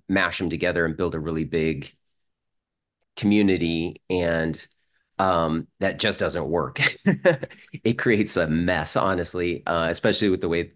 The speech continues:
the scoring is. So we had to, uh, cr-, create a way to, like, sort of keep the same footprint,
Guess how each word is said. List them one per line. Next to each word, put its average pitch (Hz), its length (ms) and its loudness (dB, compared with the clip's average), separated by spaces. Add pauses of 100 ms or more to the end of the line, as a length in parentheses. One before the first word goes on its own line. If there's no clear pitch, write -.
the 85 80 -10
scoring 87 580 -2
is. 80 300 -2
So 110 120 4
we 113 140 4
had 123 140 0
to, 117 180 2
uh, 104 220 2
cr-, - 300 -18
create 107 220 2
a 92 60 2
way 90 140 2
to, 87 180 -2
like, 82 220 -8
sort 95 160 -2
of 76 80 -10
keep 135 220 0
the 104 80 -2
same 98 340 2
footprint, 90 580 -2